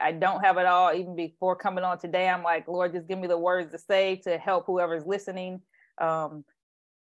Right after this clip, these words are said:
'cause again, Amanda, Amanda wants to go in the corner. <laughs>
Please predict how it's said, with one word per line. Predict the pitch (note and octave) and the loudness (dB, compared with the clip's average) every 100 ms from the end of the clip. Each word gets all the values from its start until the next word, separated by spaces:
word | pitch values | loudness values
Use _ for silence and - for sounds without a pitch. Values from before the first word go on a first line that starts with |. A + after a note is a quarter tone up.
| _ _ - | _ _ -10
'cause | F3+ D#3+ - _ _ | -8 -8 -14 _ _
again, | E3+ E3 G3 D#3+ | -10 -4 -2 -2
Amanda, | D#3 E3+ G3 G#3+ F#3+ F3 - | -4 0 2 4 4 2 -4
Amanda | E3+ F#3+ C4 A#3+ | -6 0 2 2
wants | G3+ G3 F#3+ | 0 -2 -2
to | |
go | F#3 G#3 | -2 0
in | G3 | -2
the | F#3+ | 0
corner. | F#4 F#4+ G4+ | 6 8 8
<laughs> | G#4+ A#4 - D#4 A#4+ - - C4 _ C#4 _ - B3+ _ B3+ - _ - _ _ _ _ _ _ _ _ - _ _ - F4 - _ - - | 6 2 2 2 0 0 -10 -10 _ -14 _ -14 -14 _ -10 -10 _ -20 _ _ _ _ _ _ _ _ -20 _ _ -10 -10 -10 _ -20 -20